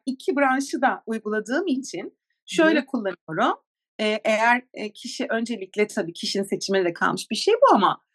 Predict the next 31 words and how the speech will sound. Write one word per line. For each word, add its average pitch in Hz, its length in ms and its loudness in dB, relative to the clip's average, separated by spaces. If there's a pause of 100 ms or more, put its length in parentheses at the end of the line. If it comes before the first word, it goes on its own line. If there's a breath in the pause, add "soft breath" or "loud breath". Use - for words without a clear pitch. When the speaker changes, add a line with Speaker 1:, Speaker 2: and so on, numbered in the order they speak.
(220)
Speaker 1:
öncelikle 330 500 4
ben 302 200 2
kişiyi 208 420 -10
bir 247 240 -4 (260)
görmek 285 440 4
istiyorum. 165 480 -2 (300)
Ne 440 140 0
de 415 40 4
olsa 285 240 4
sizlerde 269 400 2
mühendislik 262 600 -2
var. 247 180 2 (340)
Bir 277 120 -2
gör-, 277 260 -2
görmek 277 500 0
istiyorum. 196 440 -4
Bu 277 60 -10
kişinin 240 380 -12
içinde 214 420 -2
ne 294 100 4
olmuş, 277 340 2
ne 220 180 0
bitmiş. - 480 -12 (440)
Sonrasında 302 880 0
biyorezonansla 262 680 -2
tedavi 185 420 -4
yapabilirim, 294 560 -2
terapiye 202 400 -4
devam 240 280 2
edebilirim 285 480 -2 (400)
veya 320 160 6